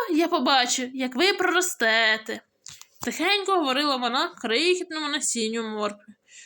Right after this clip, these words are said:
що падало з її рук. Кларк повернув, щоб присипати землею борозеньки, які вона засіла. «По-моєму, він отримає від цього не менше задоволення, ніж я»,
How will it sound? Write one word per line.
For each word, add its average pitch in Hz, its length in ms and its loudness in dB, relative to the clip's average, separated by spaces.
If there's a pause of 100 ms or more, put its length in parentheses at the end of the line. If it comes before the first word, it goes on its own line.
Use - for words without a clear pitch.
що - 180 -4
падало 349 540 4
з 262 100 -2
її 285 160 2
рук. 208 340 4 (320)
Кларк 359 400 0
повернув, 269 460 0 (340)
щоб 508 300 2
присипати 339 600 2
землею 349 640 0
борозеньки, 254 840 0 (1120)
які 285 280 2
вона 370 200 4
засіла. 226 680 0 (1400)
«По-моєму, 480 800 4
він 415 240 2
отримає 349 580 2
від 320 220 0
цього 320 440 2
не 349 160 0
менше 247 420 2
задоволення, 247 580 0
ніж 370 340 2
я», 202 300 -4